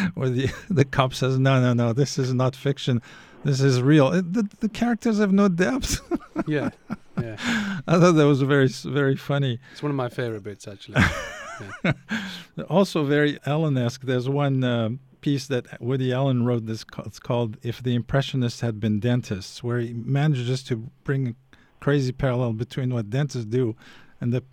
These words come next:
Speaker 1: Impressionist painters. It's a little bit what Hassan did and you did, Asif,
Speaker 2: Hmm.
Speaker 1: with these words. You know, a cop who's an art critic, he's saying, "No, no, this is no fiction. I'm sorry. I, I know fiction. This is really a, a, a
Speaker 2: Yeah.
Speaker 1: manual."
Speaker 2: Well, it's just playing against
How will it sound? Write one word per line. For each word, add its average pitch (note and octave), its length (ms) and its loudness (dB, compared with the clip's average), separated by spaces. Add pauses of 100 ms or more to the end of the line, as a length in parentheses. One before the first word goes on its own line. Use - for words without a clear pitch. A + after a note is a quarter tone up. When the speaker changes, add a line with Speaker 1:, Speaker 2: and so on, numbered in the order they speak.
(120)
Speaker 1:
Impressionist B2+ 580 -2
painters. C#3+ 440 0
It's B2+ 240 -8
a D3 60 -2
little E3 160 2
bit D#3+ 240 2
what C3+ 200 2 (540)
Hassan D3 500 4
did C#3 240 8
and B2 120 4
you C#3+ 160 6
did, C3 240 4
Asif, A#2 460 0 (160)
Speaker 2:
Hmm. C#3+ 240 -4 (120)
Speaker 1:
with G#2+ 220 -6
these A2+ 240 -2
words. B2+ 480 2 (200)
You D#3+ 80 4
know, B2+ 160 2
a C3 60 -2
cop D#3 420 2
who's C#3 120 4
an C#3 100 6
art D#3 200 6
critic, - 400 -2
he's G2+ 140 -6
saying, G#2 220 0
"No, A2+ 100 2
no, G#2 180 0
this B2 320 -2
is A2 80 -6
no G2 140 -2
fiction. G2+ 500 -8
I'm G2+ 140 -4
sorry. F#2+ 480 -8
I, G2+ 320 -8
I A2+ 40 2
know A2 160 2
fiction. G2+ 420 -6
This G#2+ 200 -4
is G2 200 -8 (120)
really A#2 380 2
a, A#2+ 80 0
a, B2+ 140 0
a C#3 120 -2
Speaker 2:
Yeah. B2 80 6
Speaker 1:
manual." B2+ 600 4 (380)
Speaker 2:
Well, E3+ 120 0
it's F3 80 -2
just F#3+ 160 -2
playing F#3+ 220 4
against D3 600 -2